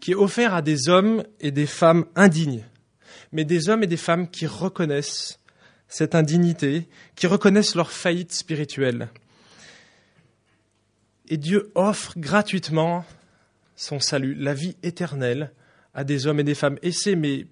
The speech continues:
magistralement expliqué dans les quatre premiers chapitres. Au chapitre cinq, Paul commence à décrire les privilèges qui accompagnent ce salut. Et un des privilèges, c'est la paix. Nous sommes en paix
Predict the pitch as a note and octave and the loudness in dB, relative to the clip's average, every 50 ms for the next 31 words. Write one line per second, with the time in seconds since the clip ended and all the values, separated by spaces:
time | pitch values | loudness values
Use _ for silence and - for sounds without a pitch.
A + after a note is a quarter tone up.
0 | _ - D3+ E3 F#3+ G#3+ A3+ G#3 E3 F3 G#3+ - - - - - F3 E3 E3+ E3+ | _ -6 -2 2 4 4 4 4 2 2 0 -2 -2 -6 -2 -2 0 0 0 0
1 | E3 D#3+ D#3 - - - E3 D3+ - E3+ D#3 D3 C#3 C3+ B2 - C3 A#2+ - - | -2 -2 -4 -8 -8 -8 -10 -6 -4 -4 -4 -2 -4 -6 -6 -8 -10 -10 -12 -18
2 | - - A#2+ A#2+ A#2 - - A2 - - A2 - - - _ _ _ _ - - | -14 -10 -10 -8 -8 -10 -12 -12 -14 -14 -18 -18 -20 -20 _ _ _ _ -20 -20
3 | - - - - - - - - _ _ _ _ - - - A#3+ - C4 B3+ - | -20 -20 -20 -20 -20 -20 -20 -20 _ _ _ _ -2 4 4 4 4 2 -2 6
4 | - G#3 F#3 - A3+ A#3+ C4 B3 - - _ A#3+ B3 B3 A3 - A#3 G#3+ A#3 A#3 | 6 6 8 8 8 6 6 4 0 0 _ 6 6 6 6 4 4 6 6 4
5 | - - F3+ E3 D3+ G3+ G3 - - A3 G#3+ F3+ D#3 - - - - A3+ G3+ A3+ | 6 4 4 6 4 2 2 2 0 2 4 4 4 2 0 2 2 4 4 6
6 | G#3 F3+ D3 C3+ A#2 - - - - C#3+ - - C#3+ B2 D3 C#3 C3 - - B2 | 6 6 6 4 2 -2 -6 -4 -4 -4 -4 -4 -6 -4 -4 -4 -4 -4 -4 -4
7 | - - B2+ B2+ B2+ - - - _ _ _ _ - - - - - - - - | -2 -2 -4 -4 -4 -8 -12 -16 _ _ _ _ -20 -20 -20 -20 -20 -20 -20 -20
8 | _ _ _ _ _ - D#3+ F3 - G#3+ C4 B3+ A3+ - - - G3+ G3+ F3+ F#3 | _ _ _ _ _ -2 0 6 8 8 10 10 8 4 4 0 -2 0 2 2
9 | D3 C#3+ D#3 D#3+ C3+ A2+ - - - _ _ _ _ _ _ _ _ - - E3 | 2 2 2 0 -2 -6 -8 -12 -18 _ _ _ _ _ _ _ _ -6 -2 0
10 | D3+ C#3+ C3 - - - - C3+ A2+ - - _ _ _ _ _ _ _ _ _ | 0 0 -2 -4 -6 -6 -6 -6 -6 -10 -16 _ _ _ _ _ _ _ _ _
11 | E3 E3+ G3+ A3 G#3+ - - - G3+ G3+ G#3 G#3 F#3+ - - - C#3+ C#3+ - - | 2 4 4 4 4 2 2 4 4 4 4 2 0 -4 -6 -6 -6 -6 -6 -8
12 | _ - G#3 G3+ G#3 F#3+ - | _ 2 2 4 4 2 -2